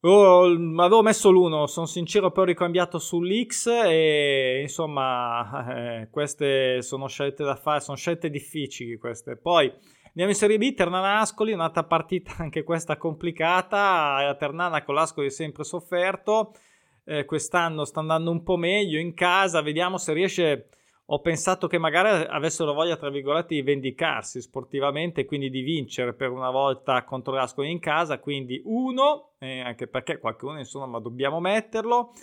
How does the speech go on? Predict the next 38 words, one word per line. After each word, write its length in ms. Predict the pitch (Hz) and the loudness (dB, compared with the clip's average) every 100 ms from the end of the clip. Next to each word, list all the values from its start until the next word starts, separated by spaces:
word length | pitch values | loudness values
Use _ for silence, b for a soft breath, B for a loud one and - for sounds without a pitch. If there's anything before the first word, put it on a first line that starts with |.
| B B B | B B B
Poi 400 | - 220 208 156 - | -2 4 6 4 2
Osasuna 560 | 190 196 180 208 233 | -2 0 0 -2 -4
Mallorca 540 | 214 185 185 220 - 180 | -2 2 4 4 2 -2
in 140 | 165 | 0
Liga, 520 | 170 214 240 247 240 | 0 0 0 2 2
anche 260 | 170 170 - | 2 -2 -4
qua 320 | - 190 185 | 2 4 4
un 120 | 165 165 | 0 -2
altro 920 | 180 170 170 165 156 147 143 143 139 | -2 -2 -2 0 0 2 2 2 0
bel 260 | 156 170 156 | -2 -2 0
bordello, 920 | 190 196 202 240 247 247 262 254 - | -2 0 0 0 0 2 4 4 0
eh, 560 | 147 143 143 139 135 127 | -4 -4 -4 -6 -8 -6
qui 140 | 175 | -6
c'è 120 | 165 | -4
un 100 | 156 | -6
pallino 380 | - 156 151 151 | -2 -2 -4 -6
rosso 320 | 160 156 - | -6 -6 -8
che 100 | 143 | -10
non 120 | 143 139 | -10 -10
si 120 | 143 | -10
capisce, 440 | 143 143 151 - | -10 -8 -8 -6
ho 180 | 135 139 | -6 -4
messo 320 | 151 147 - | -6 -8 -8
a 80 | 175 | -8
caso, 500 | 175 185 185 175 185 | -2 0 2 0 -4
non, 240 | 160 147 | -6 -6
eh, 400 | 143 139 135 131 | -6 -4 -2 -4
me, 180 | 135 131 | -6 -12
me 120 | 135 | -12
lo 100 | 139 | -10
sono 280 | 143 160 175 | -10 -8 -6
perso, 520 | 175 147 151 - 156 | -2 0 0 -4 -8
comunque 280 | 135 127 120 | -8 -12 -12
quello 240 | 117 135 131 | -8 -6 -6
è 20 | |
un 60 | |
refuso, 420 | 135 139 151 139 131 | -8 -8 -8 -8 -8
niente. 520 | 143 139 120 120 | -8 -8 -6 -8